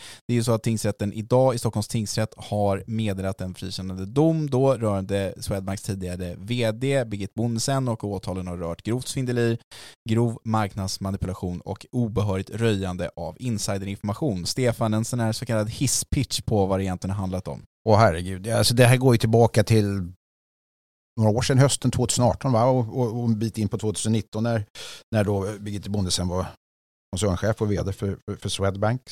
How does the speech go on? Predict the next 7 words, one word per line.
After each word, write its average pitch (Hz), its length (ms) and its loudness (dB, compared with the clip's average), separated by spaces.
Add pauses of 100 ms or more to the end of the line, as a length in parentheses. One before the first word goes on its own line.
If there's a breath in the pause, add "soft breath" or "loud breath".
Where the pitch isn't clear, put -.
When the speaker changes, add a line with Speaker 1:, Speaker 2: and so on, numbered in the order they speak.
(800 loud breath)
Speaker 2:
Och, 110 220 4
och 104 80 6
hade 107 500 0
gjort - 400 -6 (400)
ett - 160 -14
antal 113 400 2
uttalanden 123 1000 6